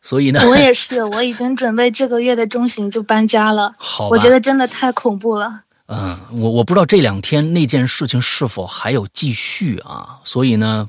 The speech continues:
Speaker 1: 不管了，
Speaker 2: 嗯，
Speaker 1: 我那
Speaker 2: 就没有了。
Speaker 1: 没有了哈。当然，我听你的故事的时候呢，
Speaker 2: 嗯。
Speaker 1: 我就有几个问题要问你，咱们在今天的讲述过程当中，咱们，我把这些问题问出来，好吗？
Speaker 2: 嗯，好的。
Speaker 1: 来吧，下面的时间交给我们的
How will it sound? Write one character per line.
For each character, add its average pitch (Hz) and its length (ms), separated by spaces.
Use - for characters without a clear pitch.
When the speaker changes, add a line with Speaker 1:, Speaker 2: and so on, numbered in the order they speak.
Speaker 1:
不 175 100
管 - 160
了， 90 180
Speaker 2:
嗯， 233 200
Speaker 1:
我 226 180
那 269 80
Speaker 2:
就 254 60
没 226 220
有 214 240
了。 214 120
Speaker 1:
没 139 140
有 110 120
了 104 120
哈。 117 160
当 208 120
然， 190 380
我 131 140
听 285 200
你 190 80
的 120 80
故 220 200
事 175 80
的 127 100
时 120 100
候 113 160
呢， 104 140
Speaker 2:
嗯。 - 220
Speaker 1:
我 117 100
就 160 160
有 147 160
几 113 140
个 104 80
问 107 160
题 107 140
要 104 120
问 98 220
你， - 160
咱 110 180
们 143 100
在 123 140
今 175 300
天 165 160
的 135 80
讲 104 260
述 190 300
过 101 220
程 101 240
当 101 200
中， 107 220
咱 101 160
们， 101 180
我 104 160
把 85 140
这 95 140
些 104 100
问 92 180
题 - 160
问 117 120
出 - 140
来， - 80
好 117 100
吗？ 135 140
Speaker 2:
嗯， 233 240
好 214 220
的。 226 200
Speaker 1:
来 95 240
吧， 92 200
下 104 180
面 92 140
的 95 60
时 - 180
间 101 480
交 107 200
给 101 220
我 98 100
们 95 160
的 95 520